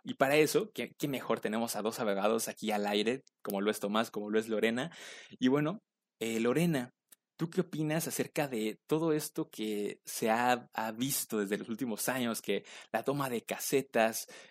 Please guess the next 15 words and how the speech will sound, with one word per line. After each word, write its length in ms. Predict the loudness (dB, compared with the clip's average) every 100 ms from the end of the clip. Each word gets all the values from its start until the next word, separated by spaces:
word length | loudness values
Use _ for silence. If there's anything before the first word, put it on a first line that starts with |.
| -8
la, 640 | -2 0 2 0 -2 -4 -10 _ -20 -20 _ -10
eh, 220 | -8 -8 _
la 240 | -6 -2 -2
exigencia 920 | 0 -4 -2 2 2 2 0 0 -2
del 260 | -6 -8 -6
libre 340 | -4 -4 -6
tránsito? 720 | -6 -4 -4 -4 -6 2 2 2 -8 -20 _ _ _ _
¿Qué 80 | 2
interpretación 800 | 2 2 0 -2 -2 0 -2 0
tú 140 | 2
le 120 | 4 4
puedes 260 | 2 2
dar 120 | 0
a 120 | -2 -4
esto? 280 | -6 -10